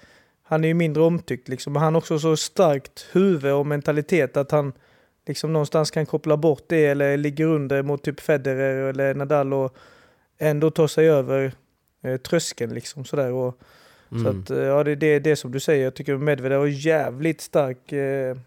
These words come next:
Speaker 1: starkt, eh, psyke. Eh, man
Speaker 2: Mm.
Speaker 1: hade ju själv fan börjat böla för fan om, om man hör, eh, tjugotusen på läktaren som bara, som bara skriker "Yeah!" när man missar en första, så
Speaker 2: <laughs>
Speaker 1: liksom. Fy fan.
Speaker 2: Ja.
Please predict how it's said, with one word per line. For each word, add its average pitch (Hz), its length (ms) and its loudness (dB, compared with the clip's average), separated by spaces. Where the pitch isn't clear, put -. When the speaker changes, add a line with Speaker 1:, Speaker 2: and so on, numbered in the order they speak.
Speaker 1:
starkt, - 480 -2
eh, 139 160 -2
psyke. 151 500 -2
Eh, 123 80 -6
man 120 100 -4
Speaker 2:
Mm. 110 120 0
Speaker 1:
hade 143 140 0
ju 139 60 0
själv 135 240 0
fan 143 220 0
börjat 143 340 0
böla 143 600 2
för 135 120 -20
fan 131 240 -2
om, 131 240 -4
om 147 100 -2
man 143 140 2
hör, 147 260 6
eh, 143 260 4
tjugotusen 151 760 2
på 151 80 0
läktaren 156 400 0
som 143 140 -2
bara, 143 200 2
som - 160 -2
bara 151 100 4
skriker 151 360 0
"Yeah!" 208 500 6
när 175 120 4
man 175 180 4
missar 180 240 4
en 160 60 4
första, 175 420 6
så - 140 0
Speaker 2:
<laughs> 127 200 -4
Speaker 1:
liksom. 151 220 -2
Fy - 120 -20
fan. - 480 -14
Speaker 2:
Ja. 104 160 -6